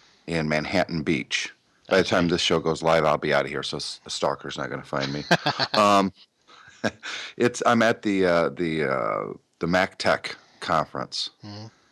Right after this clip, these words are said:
Speaker 1: and I have to say it's a fantastic conference. If
Speaker 2: Yeah.
Speaker 1: someone is a Mac professional or an Apple professional, this really is the conference to come to. You're gonna learn a lot of stuff. Uh, and of course, I'm here for, uh, Other World Computing, O W C.
Speaker 2: Yeah.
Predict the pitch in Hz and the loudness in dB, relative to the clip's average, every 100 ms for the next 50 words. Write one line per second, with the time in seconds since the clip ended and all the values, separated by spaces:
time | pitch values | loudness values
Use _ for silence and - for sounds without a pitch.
0 | _ _ - 80 78 76 101 107 87 - | _ _ -6 -2 0 0 0 0 -4 0
1 | 87 76 - 71 - 76 73 - 80 76 | 2 2 -2 -8 -4 -2 -2 0 2 2
2 | - 69 - 71 - 67 - 71 - 104 | -2 -6 -2 -2 -2 -6 -6 -4 0 4
3 | 104 98 - 82 80 80 76 - _ _ | 4 2 0 0 2 0 -2 -8 _ _
4 | _ _ 80 80 76 73 - - 85 85 | _ _ -2 2 2 0 -2 -2 0 0
5 | - 80 73 69 - 82 - - - - | 0 0 0 0 0 0 -2 -8 -6 0
6 | 78 - 65 64 87 - 80 76 78 73 | 0 0 -2 -2 -2 0 2 2 0 -2
7 | 78 69 - - - - 67 - 71 80 | -2 -2 -4 -10 -8 -6 -4 -4 -2 2
8 | 90 78 78 67 67 67 69 69 65 62 | 2 2 2 2 0 2 4 4 4 2
9 | - - 62 57 - - - - - - | -2 -4 -2 -4 -8 -20 -20 -20 -20 -20
10 | - - 71 67 92 - 107 110 90 104 | -8 0 2 4 2 2 2 2 2 4
11 | 95 87 - 92 87 85 80 76 78 87 | 4 4 4 6 8 6 6 4 4 2
12 | 85 78 76 - - 90 76 71 92 92 | 2 2 -2 -4 -4 -2 0 0 2 2
13 | 78 76 - 82 69 71 - - 110 98 | 2 2 4 4 2 -2 -10 -16 -10 -10